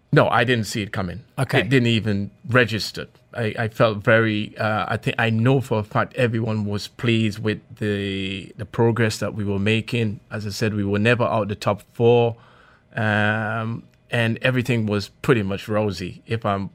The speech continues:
Speaker 1: honest. Yes, you get a mis-, a little bit of a dispute, um, with the owners and chairman and the C E O, uh, relating to certain issues, which I probably won't go into.
Speaker 2: Okay.
Speaker 1: But outside of that,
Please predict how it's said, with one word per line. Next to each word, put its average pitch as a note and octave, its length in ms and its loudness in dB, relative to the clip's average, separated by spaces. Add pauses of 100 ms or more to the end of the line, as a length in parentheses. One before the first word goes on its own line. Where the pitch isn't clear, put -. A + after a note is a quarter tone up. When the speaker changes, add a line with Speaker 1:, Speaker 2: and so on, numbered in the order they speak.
Speaker 1:
honest. F#2+ 340 -6
Yes, B2+ 420 0
you A#2 160 -4
get A2 220 0
a A2 60 2
mis-, G#2 420 -4
a G2 140 -6 (120)
little G#2+ 240 2
bit G#2 160 2
of G2+ 140 -2
a G2+ 220 0 (300)
dispute, C#3 680 -2 (200)
um, G#2+ 300 2
with G#2 160 -2
the G#2+ 140 2
owners B2 400 2
and A2 240 -6 (100)
chairman B2 560 2
and G#2 200 -2
the G#2 80 -6
C A#2+ 400 0
E A#2+ 40 2
O, A2+ 280 2 (480)
uh, A2 480 0
relating A2+ 640 2
to A2+ 280 -4
certain A2+ 680 -2 (200)
issues, A#2+ 640 -4
which A2+ 240 -4
I G#2+ 140 0
probably G#2 400 -2
won't G#2+ 260 -2
go A2 180 0
into. B2 460 0 (380)
Speaker 2:
Okay. - 40 -6
Speaker 1:
But C3 300 0
outside A#2 440 4
of G2 120 -4
that, A2+ 420 4